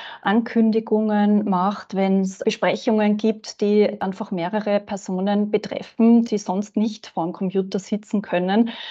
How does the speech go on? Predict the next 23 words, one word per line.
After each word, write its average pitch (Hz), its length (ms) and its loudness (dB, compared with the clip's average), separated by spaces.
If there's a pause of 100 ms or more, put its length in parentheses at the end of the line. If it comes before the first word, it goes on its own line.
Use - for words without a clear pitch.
(300)
können 196 240 0
sie 208 100 0
übers 208 180 0
Privathandy 202 1300 2
an 202 240 -4
diesen 208 260 -2
Besprechungen 214 680 -4
teilnehmen. 175 680 -4 (1200)
Das - 120 -18
sind 185 140 -4
so 190 140 -2
die 190 160 0
wichtigsten 214 500 0
Punkte 233 380 2
und 214 160 -2
zusätzlich 233 540 0
nur 214 180 -4
so 208 160 -6
diese 202 480 -4
Verknüpfung 226 680 -2
mit 220 160 -2
dem 214 120 0
Intranet. 175 680 -4